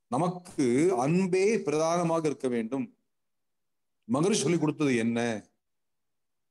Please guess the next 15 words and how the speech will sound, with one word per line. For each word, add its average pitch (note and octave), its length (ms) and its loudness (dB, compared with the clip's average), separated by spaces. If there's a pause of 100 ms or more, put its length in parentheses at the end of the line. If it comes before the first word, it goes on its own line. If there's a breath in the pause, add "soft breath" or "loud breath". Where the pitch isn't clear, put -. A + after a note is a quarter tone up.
(220)
"உங்களை D3 440 0
நீங்கள் A#2+ 220 0
நன்றாக A#2 340 0
பார்த்துக் G#2+ 380 -6
கொள்ளுங்கள், G2+ 580 -10
குடும்பத்தை D#3 480 -4
பேணுங்கள்." A#2 640 -2 (680)
நீங்க C3 200 -2
வந்து D#3+ 140 0
யாரை C#3+ 240 0
வீடு D#3+ 160 2
விட்டு D3+ 160 2
ஓடி C#3+ 180 2
போக B2 240 2
வேண்டியதில்லை. A2 720 -4